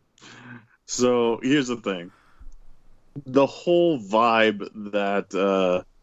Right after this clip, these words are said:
the Rams unleashed with the whole, like, ocean vibe and everything,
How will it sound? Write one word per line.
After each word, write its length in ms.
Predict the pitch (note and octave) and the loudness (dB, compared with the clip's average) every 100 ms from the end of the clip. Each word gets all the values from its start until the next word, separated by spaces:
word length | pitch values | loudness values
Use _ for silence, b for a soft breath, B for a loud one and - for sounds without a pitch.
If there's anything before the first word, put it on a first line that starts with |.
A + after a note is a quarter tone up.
| _ | _
the 100 | A2+ | 6
Rams 500 | A2 A2+ A2 A2 G#2 - | 6 6 6 4 2 0
unleashed 960 | A2 G#2 F#2+ G2 G#2 A#2 - - - _ _ _ _ _ | 2 4 4 4 4 4 2 -2 -8 _ _ _ _ _
with 200 | G#2+ G#2+ | 4 6
the 140 | - G#2+ | 6 2
whole, 640 | - A#2+ A#2 A2+ G#2+ G#2 | 2 2 2 0 0 2
like, 420 | G2 F#2 E2+ - _ _ _ | 4 4 2 -4 _ _ _
ocean 520 | A#2+ A#2+ - A#2+ A#2 | 4 4 2 2 2
vibe 600 | G2 - G2 G#2+ A2 A2 | -2 -2 0 4 4 4
and 120 | A2+ | 4
everything, 720 | A2 A2 A2+ A2+ A2+ A2 A2 | 4 4 2 2 4 4 2